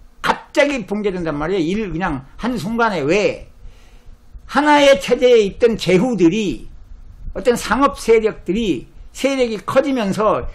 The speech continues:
여기저기서 이제 막 힘들이 생기니까 사병을 가지고 여기저기서, 어, 막 자기들이 이제 떨어져 나가는 거 아니에요. 그래서 전 세계가 순식간에 발칸화되고 그걸 이용해서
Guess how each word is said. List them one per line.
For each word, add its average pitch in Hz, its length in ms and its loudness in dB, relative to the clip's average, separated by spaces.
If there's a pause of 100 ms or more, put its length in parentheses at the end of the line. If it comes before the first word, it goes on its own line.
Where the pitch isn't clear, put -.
(220)
여기저기서 240 680 2
이제 190 200 -4
막 175 140 -2
힘들이 240 420 -6
생기니까 214 560 -4
사병을 226 460 -2
가지고 175 400 -2
여기저기서, 196 560 0 (420)
어, 208 260 -4
막 - 300 -2
자기들이 214 440 -2
이제 185 380 -2
떨어져 247 240 2
나가는 190 340 2
거 156 60 0
아니에요. 170 520 -2 (260)
그래서 254 160 -4
전 269 300 2
세계가 240 400 2 (160)
순식간에 254 560 -2
발칸화되고 180 800 -2
그걸 233 340 0
이용해서 208 460 2